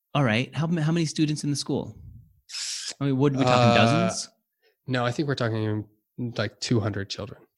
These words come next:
Speaker 1: Whoa, we, okay, all right.
Speaker 2: Yeah.
Speaker 1: In some ways, I'd rather have that. Most of these preschools are basically in somebody's house, right?
Speaker 2: Yeah, so this was center-based, not home-based.
Speaker 1: Okay, so she buys this thing, and then as she goes through it, she comes from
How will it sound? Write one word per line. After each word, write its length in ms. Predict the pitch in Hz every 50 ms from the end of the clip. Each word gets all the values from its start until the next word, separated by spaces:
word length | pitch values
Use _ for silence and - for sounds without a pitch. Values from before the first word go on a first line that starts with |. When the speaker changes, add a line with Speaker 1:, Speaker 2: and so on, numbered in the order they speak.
| - _ _
Speaker 1:
Whoa, 520 | - 233 262 277 269 254 233 202 160 127
we, 400 | 120 202 254 262 160 120 107 - -
okay, 360 | 151 175 185 - 135 104 95
all 80 | 90 147
right. 120 | 139 110
Speaker 2:
Yeah. 60 | - 123
Speaker 1:
In 40 | 127
some 160 | - 180 180
ways, 160 | 160 147 135
I'd 100 | 127 113
rather 300 | 110 117 120 123 117 113
have 240 | 101 110 101 92 90
that. 240 | 107 104 98 85 -
Most 220 | 113 139 147 - 147
of 40 |
these 140 | 127 110 104
preschools 500 | - - 127 120 - - 107 95 95 90
are 80 | 98 92
basically 440 | 87 104 107 107 - 127 - 98 87
in 80 | 87
somebody's 320 | 87 - 98 95 92 82 -
house, 480 | - - 101 98 - - - - - - _ - - _ _ _
right? 320 | - 104 104 120 135 131 - _ _
Speaker 2:
Yeah, 240 | 120 117 110 104 104
so 120 | - - 139
this 200 | 160 180 - -
was 160 | 120 107 -
center-based, 640 | - 127 120 - - 104 - 107 104 104 - -
not 180 | 123 120 117 110
home-based. 640 | 110 117 107 101 98 104 95 - - - - - -
Speaker 1:
Okay, 300 | 123 - 123 101 95 95
so 260 | - - 131 123 113
she 180 | - - - 117
buys 380 | 107 107 117 113 139 175 180
this 160 | 208 214 214
thing, 320 | - 120 95 98 101 107 -
and 180 | 123 120 117
then 220 | 113 113 113 117 - -
as 140 | 131 160
she 140 | 156 - -
goes 300 | 180 170 151 143 139 -
through 260 | - - 196 208 185
it, 160 | 135 101 - -
she 220 | - - 208 214
comes 280 | 214 - - 180 160 -
from 200 | - - 95